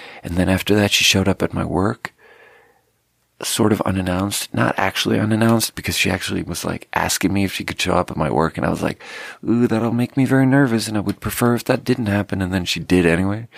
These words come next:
So, that's how much time we've spent together, but the point, the point is that, like, the way I experienced it with her was that she just decided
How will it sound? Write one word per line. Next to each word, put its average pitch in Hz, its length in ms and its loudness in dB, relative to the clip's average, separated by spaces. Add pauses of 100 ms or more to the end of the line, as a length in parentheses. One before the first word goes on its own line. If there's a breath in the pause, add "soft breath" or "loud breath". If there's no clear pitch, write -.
(1120 loud breath)
So, 101 400 2 (1600 loud breath)
that's - 240 -2
how 120 80 -2
much 120 300 2
time 95 260 -2
we've - 120 -6
spent 95 240 -2
together, - 260 -2
but - 140 -4
the - 80 -4
point, 117 500 2 (180)
the - 60 -4
point 131 320 2
is 113 160 0
that, - 160 0
like, 95 260 -2 (760 loud breath)
the 107 100 -6
way 147 320 2
I 120 40 4
experienced 127 760 0
it - 120 -6
with 104 140 -8
her 143 200 -2
was 110 180 -6
that - 320 -4 (600 soft breath)
she - 220 -6
just 123 220 -4
decided 107 960 0